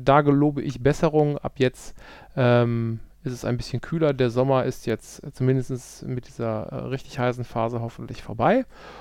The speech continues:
Und, äh, ich kann jetzt wieder öfter ein bisschen, bisschen was erzählen. Ein bisschen was ist, ähm, ja, ist auch passiert. Ähm,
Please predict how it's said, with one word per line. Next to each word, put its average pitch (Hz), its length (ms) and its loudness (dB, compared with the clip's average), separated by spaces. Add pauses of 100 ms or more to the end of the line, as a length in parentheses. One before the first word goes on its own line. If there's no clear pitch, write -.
(180)
Und, 196 480 -2
äh, 165 460 2
ich - 260 -4
kann 143 160 4
jetzt - 140 0
wieder 127 140 -2
öfter 120 240 -4
ein 120 100 -4
bisschen, 117 560 -8
bisschen 120 300 -8
was 113 100 -6
erzählen. - 520 -8
Ein 139 120 -2
bisschen 185 320 4
was 160 180 2
ist, - 320 -8
ähm, 117 440 -6 (920)
ja, 120 180 4 (140)
ist 143 180 -4
auch - 200 -4
passiert. 240 440 0 (400)
Ähm, 147 560 8